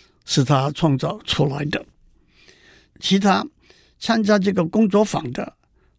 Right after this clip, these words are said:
包括也被尊称为人工智能开山鼻祖之一的 Professor Marvin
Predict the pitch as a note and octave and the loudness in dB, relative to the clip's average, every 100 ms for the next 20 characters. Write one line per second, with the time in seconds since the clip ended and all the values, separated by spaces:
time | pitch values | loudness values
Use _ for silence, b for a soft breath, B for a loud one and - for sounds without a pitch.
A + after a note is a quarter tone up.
0 | _ - E3+ D#3+ D#3 D#3 - - - D#3 | _ 0 0 0 -4 -4 -8 -14 0 2
1 | D3 F#3+ E3 - G3 F3+ F3+ E3+ D3 C#3+ | 2 2 0 0 0 2 2 2 -2 -8
2 | - b b b E3+ F#3 F#3+ F#3+ F#3+ - | -12 b b b 2 2 2 0 0 2
3 | F3+ C#3+ C3+ D3 E3 - D#3+ D3+ D#3 D#3+ | 4 4 0 -2 -2 0 0 2 2 0
4 | D#3 D#3+ D3 D3+ D#3 C3 D#3+ C#3+ C#3+ D3+ | 2 0 0 -4 -8 2 2 4 0 0
5 | - - B3 b b b - D#3+ C#3+ G#3 | -4 -6 -12 b b b -4 -2 2 2
6 | G3+ F3 D#3+ F3 F#3 - A#3+ D#3+ D#3 D3+ | 2 2 0 -2 -6 -10 -2 2 4 4
7 | D3+ D3+ F#3 | 2 0 -4